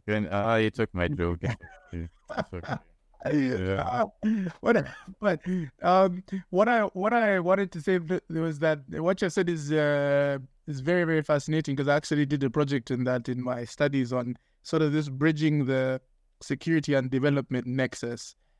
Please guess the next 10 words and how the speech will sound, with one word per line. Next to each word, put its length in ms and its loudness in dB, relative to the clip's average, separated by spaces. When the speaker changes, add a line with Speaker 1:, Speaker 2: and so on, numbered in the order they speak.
Speaker 2:
and 320 -4
styling 560 2
your 140 -2
foreign 340 0
policy 720 0
with 220 -6
inclusive 600 0
of, 240 -8
of 240 -8
both 400 -2